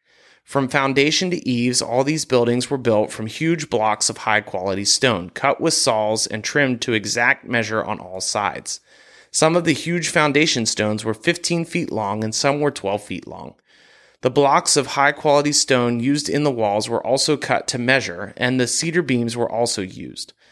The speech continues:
The walls of the great courtyard were built so that there was one layer of cedar beams between every three layers of finished stone,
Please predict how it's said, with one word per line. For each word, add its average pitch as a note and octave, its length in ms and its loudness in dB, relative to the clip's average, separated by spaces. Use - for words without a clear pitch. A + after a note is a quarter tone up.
The B2 80 -4
walls C3+ 500 4
of C#3 200 0
the C3+ 80 2
great C#3 320 0
courtyard A2+ 600 0
were B2 140 -2
built C#3 380 2
so - 140 0
that A#2+ 180 0
there B2+ 140 2
was A#2 240 -2
one C3+ 360 0
layer D3+ 220 4
of B2 140 0
cedar C#3+ 280 -2
beams A2 420 -4
between A#2 360 -4
every A#2+ 260 0
three D#3+ 280 -2
layers A2 380 2
of A#2 140 -6
finished G#2+ 340 -4
stone, G2 400 -2